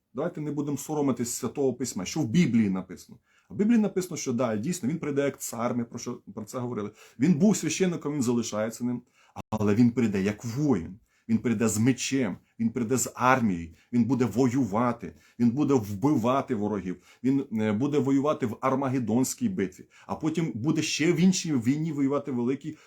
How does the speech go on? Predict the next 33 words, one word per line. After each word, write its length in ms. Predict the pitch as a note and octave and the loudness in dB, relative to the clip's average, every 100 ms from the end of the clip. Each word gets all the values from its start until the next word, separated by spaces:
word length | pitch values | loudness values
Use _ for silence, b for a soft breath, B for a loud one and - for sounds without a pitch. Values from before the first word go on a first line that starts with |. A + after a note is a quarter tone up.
| B | B
е, 140 | A#2+ A2 - | -2 -2 2
е, 760 | A#2 A2 G#2+ G#2 G#2 G2+ G2 G2 | 2 4 2 2 2 2 0 0
з 120 | G2 | 0
Гогом 420 | G2+ D3 C#3+ D#3+ | 2 4 2 0
і 100 | D3 | -2
Магом 460 | C#3+ B2+ A#2 D3 C#3 | -2 0 0 0 -2
після 220 | C3+ C3+ | -6 -8
тисячолітнього 760 | C#3 C3 A#2+ A#2+ C3 C3 B2 | -10 -12 -6 -4 -4 -4 -6
царства 600 | C3 - A#2 B2 A#2+ - - b | -6 -6 0 0 -2 -10 -20 b
і 60 | G#2 | -8
так 160 | A#2+ | -4
далі, 180 | B2 C#3 | 0 0
і 20 | |
так 120 | C3+ A#2 | 0 -4
далі. 140 | F#2 | -8
Тобто 220 | - G2 G2 | -10 -12 -6
друге 240 | G3 C4 | -2 -2
пришестя 460 | - - G3 F#3+ B2 | -4 -4 -4 -2 -6
Ісуса 200 | C3+ C3+ | -8 -12
Христа — 300 | B2+ - G3 | -12 -8 -6
це 140 | C3+ | -4
довгий, 300 | A#2+ D3 C3+ B B | -2 0 0 B B
досить 260 | C3+ A#2 | -4 -2
довгий 220 | D3 C#3 | 2 2
період, 340 | B2 C3+ A3 D3+ | 2 0 0 -2
який 180 | A#2+ C3+ | -4 -4
пов'язаний 500 | C3 B2 F#3+ E3 C3+ | -4 -2 -2 0 -2
в 120 | C3 | -2
основному 360 | C3+ E3 F#3 | -4 -2 0
з 200 | B2+ G#2+ | 0 0
воїнами. 520 | G2 G3+ G#3+ E3 F#2+ - _ _ _ _ _ _ _ _ _ _ | 4 6 6 2 -2 -6 _ _ _ _ _ _ _ _ _ _
Христос 560 | - D3 - - A2+ A2+ | -10 -6 -4 -4 -6 -2
воїн. 440 | A2 D3 F#2 E2+ | 0 2 0 -6